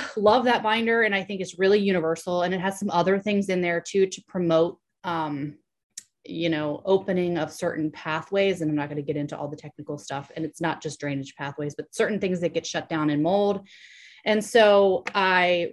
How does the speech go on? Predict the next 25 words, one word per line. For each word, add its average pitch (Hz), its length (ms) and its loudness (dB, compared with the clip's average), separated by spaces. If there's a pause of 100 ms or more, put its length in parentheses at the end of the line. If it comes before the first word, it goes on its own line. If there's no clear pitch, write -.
(100)
really 262 320 4
like 180 320 0
that 170 200 -4
binder, 202 420 0
and 185 180 -2
it 175 140 -2
basically 196 400 0
goes 214 260 0
into 202 160 -6
your 180 140 -6
body 170 340 0
and 165 140 -2
attaches 190 480 -6
to - 100 -12
the 170 80 -4
mold, 156 340 -2
and 170 120 -6
then 165 120 -2
you 170 100 0
excrete 175 520 -6
it 165 80 -2
out 147 220 -4
in 147 100 -8
your 143 100 -10
bowels. - 460 -18